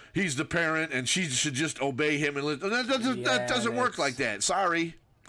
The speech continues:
Speaker 1: "Well,
Speaker 2: Right.
Speaker 1: back in my day, I would've go." Well, good. That was back
Speaker 2: Yeah,
Speaker 1: in your
Speaker 2: yeah,
Speaker 1: day.
Speaker 2: yeah,
Speaker 1: You know what? In
Speaker 2: that's
Speaker 1: this day and age, we don't do that.
Speaker 2: Dude, you, I, see, it's funny because you get it.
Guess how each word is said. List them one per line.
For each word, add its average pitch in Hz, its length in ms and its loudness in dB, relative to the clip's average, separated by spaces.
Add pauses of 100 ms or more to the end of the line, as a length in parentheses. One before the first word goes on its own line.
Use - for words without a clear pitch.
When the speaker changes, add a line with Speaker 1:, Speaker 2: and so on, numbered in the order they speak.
(220)
Speaker 1:
"Well, 123 120 2
Speaker 2:
Right. 143 100 2
Speaker 1:
back 156 200 4
in 147 120 -2
my 160 220 4
day, 143 200 0
I 143 140 2
would've 143 180 0
go." 147 120 -2
Well, 190 160 0
good. 165 220 0
That 175 140 2
was 180 140 -2
back 185 220 2
Speaker 2:
Yeah, 180 80 -2
Speaker 1:
in 185 80 -2
your 180 100 2
Speaker 2:
yeah, 147 60 -4
Speaker 1:
day. 123 260 0
Speaker 2:
yeah, 143 180 -4
Speaker 1:
You 151 80 0
know 175 80 0
what? 190 220 4
In 156 80 -4
Speaker 2:
that's 143 40 -2
Speaker 1:
this 202 180 2
day 175 200 2
and 170 80 0
age, 175 360 0 (260)
we 165 160 0
don't 170 200 0
do 160 160 2
that. 87 260 -4 (640)
Speaker 2:
Dude, 156 400 -8 (320)
you, 160 500 -6
I, 123 220 -10 (140)
see, 139 440 -14 (320)
it's 117 220 -14
funny 131 520 -8 (380)
because 117 580 -10 (400)
you 170 540 -6
get 139 240 0
it. 98 180 -6